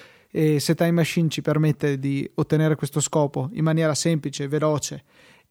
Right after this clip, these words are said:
e, e funzionante, insomma, perché non mi è mai capitato di avere grossi problemi con Time Machine,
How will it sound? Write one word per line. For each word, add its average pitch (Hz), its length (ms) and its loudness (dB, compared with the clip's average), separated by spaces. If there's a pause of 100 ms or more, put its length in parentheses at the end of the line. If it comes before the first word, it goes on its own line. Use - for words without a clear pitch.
e, 151 720 2
e 165 120 0
funzionante, 175 580 2
insomma, 147 380 -2
perché 151 240 -4
non 151 100 0
mi 156 80 0
è - 20 0
mai 156 140 0
capitato 147 420 -2
di 147 60 -4
avere 139 220 -2
grossi 143 260 -4
problemi 143 400 -2
con 143 140 -2
Time 147 160 0
Machine, 143 520 0